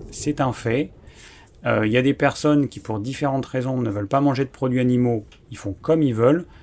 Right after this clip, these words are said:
mais en tout cas, leur corps, il n'est pas fait pour, hein. La plupart du temps, le corps humain, il est fait pour manger, entre autres, des produits animaux, et donc, c'est pas parce qu'on décide du jour au lendemain, euh, pour des raisons idéologiques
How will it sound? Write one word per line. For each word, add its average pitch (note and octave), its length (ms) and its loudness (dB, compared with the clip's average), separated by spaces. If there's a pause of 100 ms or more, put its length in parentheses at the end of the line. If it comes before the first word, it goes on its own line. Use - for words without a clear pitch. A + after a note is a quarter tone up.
(300)
mais A#2 60 -2
en A2+ 80 0
tout - 100 -16
cas, D3+ 100 0
leur C3 260 0
corps, C3 520 2 (540)
il B2+ 80 0
n'est C#3 60 2
pas F3 120 0
fait D3 140 -2
pour, - 400 -8 (160)
hein. A#2 260 -4
La A2+ 100 -4
plupart C3+ 360 -2
du A#2+ 140 -2
temps, C#3 320 0 (440)
le A#2+ 140 0
corps D#3 260 6
humain, C3+ 400 4 (100)
il C3 120 0
est C#3 80 4
fait C#3+ 240 2
pour A#2 200 -4
manger, A#2+ 540 0 (220)
entre D3 320 2
autres, C#3+ 300 0
des A#2 200 0
produits A#2 320 -2
animaux, G#2+ 460 0 (760)
et C#3 100 2
donc, C3+ 280 4
c'est - 140 -6
pas C3 120 -2
parce C3+ 160 -2
qu'on B2 160 -4
décide C3+ 420 0
du G#2 120 -4
jour A#2 160 -2
au B2 60 4
lendemain, B2 520 2 (300)
euh, G2+ 160 -4
pour A2 180 -6
des A2 140 0
raisons A2+ 340 -2
idéologiques B2 880 0